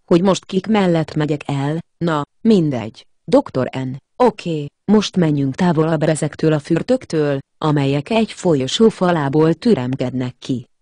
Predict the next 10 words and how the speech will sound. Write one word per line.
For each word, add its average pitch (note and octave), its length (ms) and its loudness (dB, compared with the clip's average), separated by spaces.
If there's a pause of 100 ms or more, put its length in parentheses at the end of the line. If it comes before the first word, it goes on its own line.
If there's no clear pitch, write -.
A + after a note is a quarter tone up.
Próbálja G#3+ 600 4
megvilágítani, D3 1040 -2 (200)
hogy - 180 -2
hogyan C#3 340 -2
is - 140 -8
néz D3 260 -2
ki E3+ 160 -2
az D#3+ 140 -2
egész E3+ 360 0
távolabbról. C#3+ 800 -2